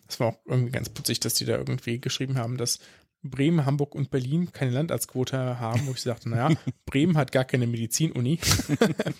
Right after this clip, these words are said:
Speaker 1: sollen die eine haben? Ja, Hamburg und Berlin sind Stadtstaaten, was kümmert die das irgendwie? Ja. Thüringen und Brandenburg haben auch keine. Ja. Ja, Brandenburg, naja, da liegt die Fontane-Universität, die es da gibt, also die liegt schon so weit ländlich, da brauchst du, glaub ich,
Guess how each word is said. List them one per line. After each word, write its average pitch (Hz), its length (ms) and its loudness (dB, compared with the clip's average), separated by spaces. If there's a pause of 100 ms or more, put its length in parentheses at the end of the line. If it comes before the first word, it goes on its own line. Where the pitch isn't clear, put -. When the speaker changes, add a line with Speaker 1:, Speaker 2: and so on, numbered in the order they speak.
Speaker 1:
sollen 123 260 0
die 127 100 2
eine 117 220 0
haben? 127 260 -2 (440)
Ja, 143 200 0 (340)
Hamburg 151 360 2
und 135 100 0
Berlin 135 220 2
sind 123 160 -2
Stadtstaaten, 117 680 -2
was 131 140 -6
kümmert 127 280 -2
die 156 60 -4
das 135 340 2 (100)
irgendwie? 123 560 -4 (200)
Ja. 139 240 -2 (500)
Thüringen 190 340 2
und 139 140 2
Brandenburg - 460 0
haben - 100 -6
auch - 200 -12
keine. - 280 -10 (180)
Ja. 127 180 -8 (580)
Ja, 131 80 -2
Brandenburg, 143 600 2
naja, 117 200 0
da 113 80 -4
liegt 120 260 -6
die 123 80 0
Fontane-Universität, 117 1160 0
die 131 40 -6
es - 60 -6
da 131 100 -4
gibt, 135 240 -6
also 127 160 0
die 120 140 2
liegt 135 180 0
schon 123 140 4
so 127 100 4
weit 117 160 2
ländlich, 110 300 0
da 127 100 2
brauchst 120 300 -4
du, 135 60 0
glaub 127 200 -2
ich, 98 180 0